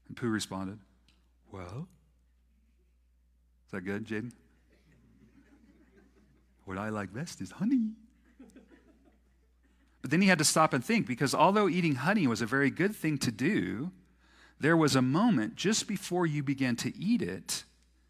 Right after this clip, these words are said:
which was better than when you were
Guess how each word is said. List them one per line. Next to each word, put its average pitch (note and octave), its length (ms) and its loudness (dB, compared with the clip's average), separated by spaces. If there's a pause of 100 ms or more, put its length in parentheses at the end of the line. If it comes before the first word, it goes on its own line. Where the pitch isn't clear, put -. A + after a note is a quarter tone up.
(420)
which - 240 -8
was G2+ 200 -6
better A2 680 -6 (760)
than G#2 220 -8
when A2+ 160 -4
you A2+ 120 -6
were A#2 160 -8